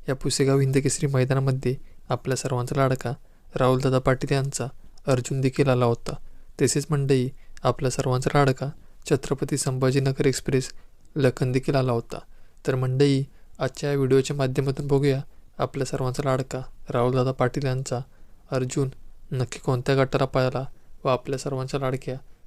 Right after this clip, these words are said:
छत्रपती संभाजीनगर एक्सप्रेस लखनच्या गटामध्ये नेमकं काय घडले, लखन व हरण्या गटपात झालेत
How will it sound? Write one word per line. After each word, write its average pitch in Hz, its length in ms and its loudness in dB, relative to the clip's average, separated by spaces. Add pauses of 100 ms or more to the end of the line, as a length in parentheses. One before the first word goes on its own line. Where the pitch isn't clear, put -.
(120)
छत्रपती 139 420 0
संभाजीनगर 131 720 2
एक्सप्रेस 131 400 -2 (420)
लखनच्या 131 460 2
गटामध्ये 135 540 4 (360)
नेमकं 131 320 2
काय 131 220 4
घडले, 127 320 0 (520)
लखन 127 440 4
व 139 80 8
हरण्या 131 380 4 (340)
गटपात 127 420 2
झालेत 127 220 4